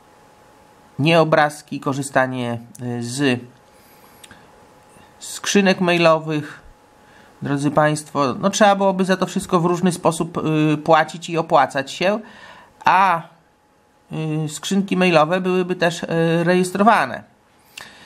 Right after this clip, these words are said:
Tutaj pod pretekstem oczywiście praw autorskich, tak zwanych, y, będzie, drodzy państwo, tylnymi drzwiami,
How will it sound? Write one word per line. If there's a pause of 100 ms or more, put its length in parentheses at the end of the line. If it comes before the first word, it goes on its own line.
(300)
Tutaj
pod
pretekstem
oczywiście
praw
autorskich,
tak
zwanych, (1700)
y,
będzie, (1080)
drodzy
państwo,
tylnymi
drzwiami,